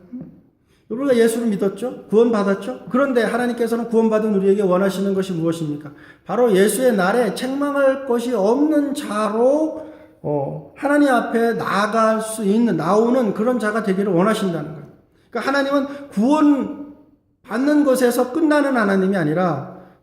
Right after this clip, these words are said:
구원받은 하나님의 백성이 하나님 보시기에, 예, 하나님 보시기에, 예, 책망할 것이 없는 자가 되기를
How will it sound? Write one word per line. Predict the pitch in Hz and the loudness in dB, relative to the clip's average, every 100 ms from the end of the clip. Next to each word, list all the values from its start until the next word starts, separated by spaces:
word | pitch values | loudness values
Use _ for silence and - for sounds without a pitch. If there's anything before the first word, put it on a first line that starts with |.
| - | -4
구원받은 | 220 277 262 254 254 269 | 0 2 2 2 2 0
하나님의 | 262 - 294 294 294 | -2 -2 2 4 4
백성이 | 233 220 233 233 254 254 - - | 2 0 0 0 0 -2 -8 -12
하나님 | - 277 285 285 233 | -4 0 2 0 0
보시기에, | 214 190 190 185 214 226 151 - - - - | -2 -2 -2 2 4 4 2 -4 -12 -16 -10
예, | 147 160 | -8 -6
하나님 | 233 269 285 220 | -2 0 2 2
보시기에, | 214 202 190 214 262 - - - - | 0 0 0 2 2 -2 -12 -10 -4
예, | 143 135 147 175 - | -2 -2 -6 -12 -10
책망할 | - 320 302 302 302 | -2 0 2 0 2
것이 | 254 240 | 2 2
없는 | 190 180 175 160 139 | 0 2 2 0 -2
자가 | 175 165 123 - - 240 240 | -4 -6 -6 -10 -2 -2 0
되기를 | 175 165 190 285 - - | -2 0 0 -2 -4 -12